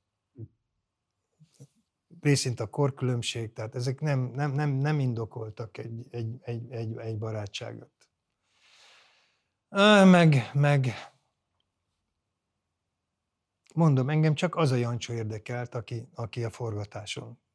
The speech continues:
biztosította <laughs> nekünk ezt a köztársaságot. Ami, ami utána volt, az nekem már sok volt, mert abba volt politika, abba volt nem tudom micsoda. És,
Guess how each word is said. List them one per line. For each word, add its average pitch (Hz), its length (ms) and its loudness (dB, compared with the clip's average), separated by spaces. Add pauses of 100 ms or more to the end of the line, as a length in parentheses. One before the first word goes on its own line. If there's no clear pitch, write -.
(1800)
biztosította - 800 -2
<laughs> - 60 0
nekünk 110 280 4
ezt 110 160 -6
a 120 60 -2
köztársaságot. 117 920 -10 (880)
Ami, 143 280 2
ami 156 260 2
utána 135 420 -2
volt, 135 300 0
az 127 100 -4
nekem 127 320 -4
már 123 200 -2
sok - 260 -4
volt, 107 300 -8
mert 110 160 -10
abba 113 200 -8
volt 107 240 -8
politika, 120 560 -6
abba 110 220 -8
volt 104 300 -10
nem 117 200 -8
tudom 110 220 -10
micsoda. 110 440 -12 (720)
És, 117 360 -8